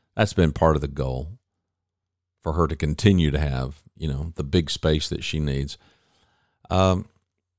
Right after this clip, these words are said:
I really don't plan on skipping more than a beat or two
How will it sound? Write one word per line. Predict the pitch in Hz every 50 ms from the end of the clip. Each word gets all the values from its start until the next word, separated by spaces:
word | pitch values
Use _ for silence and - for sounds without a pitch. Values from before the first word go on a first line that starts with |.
| _ _ _ _ _ _ _ - -
I | - 104
really | 107 107 131 214 269 294 285
don't | 185 160 151 120 -
plan | - - 135 143 147 139
on | 120 104 101
skipping | - - - 147 147 - 131 107 95
more | 92 98 113 120
than | 110 95 85
a | 80 76
beat | 69 71 - 104 107 113 117 - -
or | 87 80 76 -
two | - - - 156 143 98 69 64 64 69 85 104 107